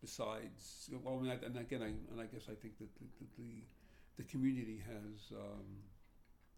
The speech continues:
derived tremendous vi-, dividends from that, uh, that super fund,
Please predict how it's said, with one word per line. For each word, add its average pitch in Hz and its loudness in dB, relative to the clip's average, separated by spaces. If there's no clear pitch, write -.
derived 117 2
tremendous 131 4
vi-, 123 -4
dividends 110 -2
from 113 -4
that, 110 -4
uh, 104 0
that 107 0
super 131 2
fund, 101 -2